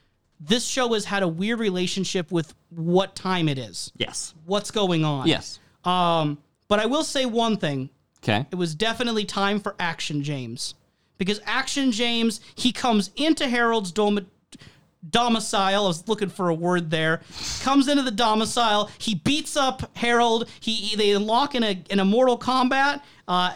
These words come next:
Speaker 1: I believe that he grabbed all the books on the shelves and started throwing them at Harold.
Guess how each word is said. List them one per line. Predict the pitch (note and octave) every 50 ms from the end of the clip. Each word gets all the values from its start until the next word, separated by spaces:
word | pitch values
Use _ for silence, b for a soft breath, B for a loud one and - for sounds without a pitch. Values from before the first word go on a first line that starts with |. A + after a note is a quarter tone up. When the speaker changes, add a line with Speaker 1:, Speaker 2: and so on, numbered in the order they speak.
| - - - -
Speaker 1:
I | G3 F#3+ F#3+ G3+
believe | G3 A3+ B3+ C#4 D4+ D#4 A#3
that | B3 G#3+
he | G3 B3 A#3+ A3
grabbed | F3+ F#3+ G3+ G#3+ A#3 B3 B3+ A#3
all | - F#3 G3+ A#3 B3
the | A#3+ G#3+
books | F#3 A3+ B3 B3 - -
on | A3
the | G#3+ G3
shelves | - - A3+ A3+ A#3+ A3+ G#3+
and | F#3+
started | - G#3+ G3 F3+ -
throwing | G3+ G#3 G#3+ A#3 A#3+ A#3+
them | A#3 A3+
at | A3 F#3+
Harold. | G#3+ A3 A3+ A#3+ B3 B3 B3